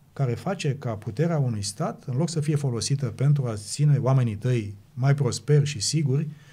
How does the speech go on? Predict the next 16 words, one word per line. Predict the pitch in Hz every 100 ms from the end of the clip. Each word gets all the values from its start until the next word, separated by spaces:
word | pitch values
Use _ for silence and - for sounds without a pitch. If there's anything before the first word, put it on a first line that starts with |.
| - - -
este | 143 156
folosită | 156 120 139 160
pentru | 160 143
a | 127
omorî | 120 117 156
oameni | 135 151
nevinovați | 151 127 113 101 135 151
într-un | 143 139
război | 120 107 101 110 131 147 147 - - - -
din | - 131 131
secolul | 147 143 151
optsprezece. | 165 - - 101 107
Doamna | 117 131 117
Merkel | 120 139 143
avea | 139 147
dreptate. | 143 147 151 143 101